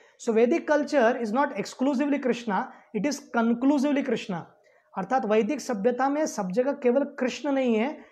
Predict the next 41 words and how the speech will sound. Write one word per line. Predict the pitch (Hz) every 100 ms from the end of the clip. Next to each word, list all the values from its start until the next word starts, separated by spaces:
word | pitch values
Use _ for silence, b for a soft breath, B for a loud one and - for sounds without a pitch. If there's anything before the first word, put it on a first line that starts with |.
| _
परंतु | 214 254 277 311
भक्ति | 208 175 196 - 311
का | 311 320
सर्वोच्च | - 247 226 208 226 330 - -
अगर | 285 285
समिट | - 247 262 -
किसको | 240 - 247
चाहिए, | 247 254
भक्ति | 226 202 - 262
में | 240
रस | 185 262 -
चाहिए, | 269 254 262 277 B B 190
आनंद | 196 254 294 277
चाहिए, | 277 269 262 285 285 - - 214
और |
जिस | 208 233
आनंद | 208 202 247 294
के | 285
हम | 269 240
भूखे | 226 226
हैं, | 247 285 311 - -
तो |
हमको | 233 240 277
कृष्ण | - 262 - - 269
की | 277
ही | 311
उपासना | 359 302 262 254 262
करनी | 254 240 254
होगी, | 240 285
कृष्ण | 285 240 - 247
की | 240
ही | 254
भक्ति | 240 233 - 233
करनी | 233 233
होगी, | 233 320
क्योंकि | - - - 349
सब | - - 339 359
लोग | 359 311
कर | 294
रहे | 262
हैं। | 175 139